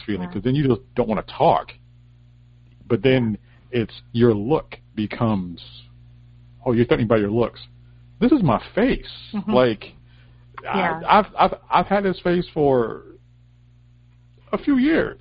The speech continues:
Speaker 1: It's, it's mine. And
Speaker 2: <laughs>
Speaker 1: it's one of those things that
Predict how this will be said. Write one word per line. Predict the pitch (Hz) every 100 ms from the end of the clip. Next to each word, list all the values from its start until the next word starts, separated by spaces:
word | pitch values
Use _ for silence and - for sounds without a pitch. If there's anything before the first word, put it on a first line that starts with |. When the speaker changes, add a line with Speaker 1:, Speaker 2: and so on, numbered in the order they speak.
| - 143
Speaker 1:
It's, | 156 - -
it's | 160 -
mine. | 233 170 92 80 -
And | 143 156 143 127 -
Speaker 2:
<laughs> | 208 214 220 214 185 190 165
Speaker 1:
it's | 165 - - -
one | 190 196
of |
those | 175 -
things | 180 185 170 147
that | 156 143 127